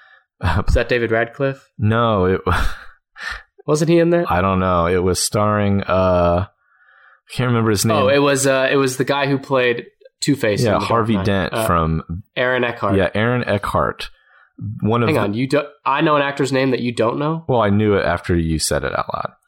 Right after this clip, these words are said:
Speaker 2: Oh, okay.
Speaker 1: Um, Aaron Eckhart is a dashingly handsome man who they made into
Speaker 2: Wow.
Speaker 1: Frankenstein by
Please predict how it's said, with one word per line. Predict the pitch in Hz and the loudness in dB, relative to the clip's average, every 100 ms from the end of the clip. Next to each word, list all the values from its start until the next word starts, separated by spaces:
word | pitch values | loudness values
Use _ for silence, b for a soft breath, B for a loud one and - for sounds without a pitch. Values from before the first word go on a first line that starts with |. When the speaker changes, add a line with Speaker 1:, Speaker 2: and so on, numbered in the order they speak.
| - | -8
Speaker 2:
Oh, | 151 160 170 170 147 | -2 0 2 2 2
okay. | 139 131 | 0 0
Speaker 1:
Um, | 120 110 104 95 - | 0 2 0 -2 -2
Aaron | 120 139 143 143 135 - | 0 0 0 0 -2 -6
Eckhart | - 127 - 104 95 - | -4 -4 0 0 0 0
is | 101 95 92 - - | 0 2 2 -2 0
a | 92 90 85 82 82 82 98 _ _ _ _ _ _ 98 | 2 2 2 2 0 -4 -8 _ _ _ _ _ _ -6
dashingly | 95 101 117 117 104 95 87 | -2 -2 0 0 0 2 0
handsome | 85 101 95 - 87 | 0 -2 -2 -2 0
man | 85 85 71 73 | 0 0 -2 -4
who | 80 98 87 | -2 -2 0
they | 87 85 | 2 2
made | 90 98 95 | 2 2 0
into | 92 107 | 0 -2
Speaker 2:
Wow. | |
Speaker 1:
Frankenstein | 101 98 101 90 - 82 85 | -2 -2 -2 -4 -2 -2 0
by | 82 78 | 0 -2